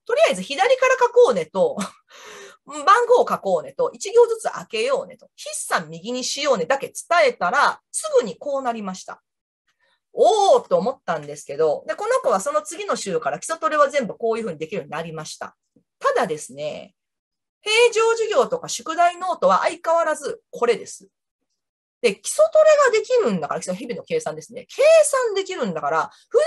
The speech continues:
段の授業も書けるでしょって言っても、本人の中でなんか別みたいなんですよね。これはこうやって書くけど、普段のね、デイリーサポートとかにはぐちゃぐちゃぐちゃって書いて、私が授業ノートで、「はい、ここに解いて」って言うと、やっぱりこういう書き方するんですよ。で、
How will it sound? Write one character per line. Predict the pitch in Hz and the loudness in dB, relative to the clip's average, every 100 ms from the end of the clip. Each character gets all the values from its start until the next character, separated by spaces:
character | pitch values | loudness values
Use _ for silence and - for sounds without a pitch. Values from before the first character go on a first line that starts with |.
| 640 | 6
段 | 466 | 4
の | 233 | 0
授 | 185 269 | -2 -4
業 | 247 185 | -2 -2
も | 151 151 | -2 -6
書 | 254 277 | -6 -4
け | 440 | 4
る | 480 480 | 6 6
で | 285 | 4
し | - | -2
ょ | |
っ | - | -8
て | - | -12
言 | - | -12
っ | |
て | - | -8
も、 | 156 | -6
本 | 151 554 659 381 | 0 0 0 -4
人 | 190 | -8
の | 160 | -8
中 | 147 143 | -10 -12
で | 156 | -12
な | 254 | -12
ん | |
か | - | -10
別 | 175 175 427 | -8 -6 -8
み | 640 | -4
た | 208 | -4
い | |
な | 160 | -4
ん | 196 | -12
で | |
す | - | -16
よ | - | -18
ね。 | 185 _ _ _ | -20 _ _ _
こ | - 453 | 2 6
れ | 587 622 | 8 8
は | 285 247 - _ | 6 4 2 _
こ | - | -2
う | 254 | 0
や | |
っ | |
て | 294 | 0
書 | - | -2
く | 277 - | -6 -8
け | 139 | -6
ど、 | 175 170 - _ | 0 0 0 _
普 | 381 | -2
段 | 320 196 | -2 -2
の | 143 | -4
ね、 | 143 453 _ | -10 -10 _
デ | 160 196 190 | -8 -6 -4
イ | |
リ | 190 185 | -6 -8
ー | |
サ | 180 180 | -6 -4
ポ | 190 160 | -2 -4
ー | |
ト | - | -4
と | - | -14
か | - | -16
に | 113 | -6
は | 139 | -6
ぐ | 143 180 | -6 -4
ち | |
ゃ | 262 | -4
ぐ | 240 | -2
ち | |
ゃ | 240 | -4
ぐ | 214 | -2
ち | |
ゃ | 220 | -4
っ | - | -4
て | - | -10
書 | - | -10
い | |
て、 | - 190 165 - _ | -6 -2 -2 -4 _
私 | 226 220 214 | -6 -4 0
が | 190 | 0
授 | 185 196 | 0 -2
業 | 196 190 | -2 0
ノ | 190 | -4
ー | |
ト | 151 | -4
で、 | 151 | -6
「は | 202 | -6
い、 | |
こ | - | -6
こ | 208 | -6
に | 208 202 | -8 0
解 | 233 | 0
い | |
て」 | - 202 | 0 -6
っ | |
て | - | -6
言 | 151 | -14
う | |
と、 | 135 220 | -2 0
や | 427 | 0
っ | - | 2
ぱ | 277 | 0
り | 208 | 0
こ | 196 | -4
う | 180 | -4
い | |
う | 170 | -4
書 | 156 | -8
き | - | -8
方 | 151 | -14
す | 139 151 | -12 -16
る | |
ん | 180 | -18
で | |
す | 98 - | -20 -20
よ。 | - _ _ _ _ _ _ _ | -20 _ _ _ _ _ _ _
で、 | 359 220 - | 0 0 0